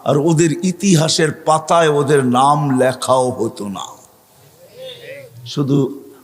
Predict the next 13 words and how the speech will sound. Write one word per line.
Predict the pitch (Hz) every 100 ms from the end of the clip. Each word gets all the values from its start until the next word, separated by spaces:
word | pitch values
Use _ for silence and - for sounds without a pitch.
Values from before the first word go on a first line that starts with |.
| -
আমরা | 139 160 151
চাই, | 147 - 143 139
আবারও | 131 202 254 247
পিছে | 170 180 170
চলে | 139 143 123
যেতেছি, | 113 - 107 - - _ _ -
আমরা | 123 127
সবাই | 131 - 269 254 190 165 -
চাই | 139 117 92 - - - - _ - - - _ - - - 127
যে | 180
আমি | 214 226 160
গেনার | 302 320 320 311 254
হব, | 220 247 254 226 -